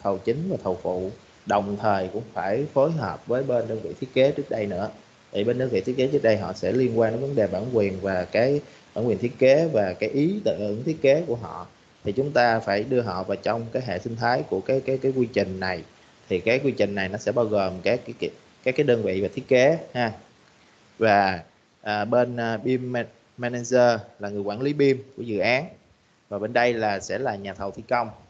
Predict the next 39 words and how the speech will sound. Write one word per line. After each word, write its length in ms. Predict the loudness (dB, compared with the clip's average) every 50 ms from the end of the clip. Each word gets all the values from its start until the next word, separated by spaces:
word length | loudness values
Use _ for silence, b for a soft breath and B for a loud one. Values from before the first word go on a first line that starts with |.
| _ _ _ _ _ _ _ _
Thì 160 | -2 0 0 2
các 240 | 0 -2 -2 0
bên 320 | 2 4 4 4 4 2 -4
sẽ 220 | -2 -2 -2 0 -2
upload 440 | -4 -6 -4 0 2 2 2 2 -2 -4 -8
cái 100 | -8 -8
mô 100 | -8 -8
hình 220 | -8 -8 -8 -6
bim 260 | -4 -2 -2 -2 -2
ba 80 | -4 -4
sáu 120 | -4 -4
mươi 200 | -6 -4 -4 -4 -4
của 60 | -6
mình 220 | -6 -6 -4 -2 2
lên 180 | 2 2 2 2 -2 -14 -20 -20 _ _ _ _ _ _ _ _ _
và 80 | 0
làm 240 | 2 2 2 0 -4 -8
thực 160 | -8 -10 -4
hiện 240 | -4 -4 -2 -2 -2
các 160 | -4 -6 -4
công 140 | -4 -8 -6
tác 400 | 0 2 2 2 2 -2 -6 -2
về, 340 | -2 0 0 0 -2 -2 -4 -4
về 140 | -4 -4 -4
kiểm 180 | -4 -6 -4 -2
tra 120 | -2 -2
xung 160 | -2 -2 0
đột. 340 | 2 2 2 0 -2 -8 -20 -20 _ _ _ _ _ _ b b b b b b b b _
Thì 60 | 2 4
lúc 220 | 4 4 4 2
này 300 | -2 0 0 2 2 2
á, 160 | 2 2 0 -2
là 260 | -4 -2 0 0 0 0
chúng 200 | -2 -6 -4 -2
ta 180 | 0 0 0
sẽ 420 | 0 -2 -2 0 0 0 -2 -6 -8 -10 -16 _ _ _ _ _ _ _ _
thấy 180 | 0 2 2 2
được 260 | 2 -2 -2 -2 -4
những 380 | -10 -10 -10 -10 -10 -10 -12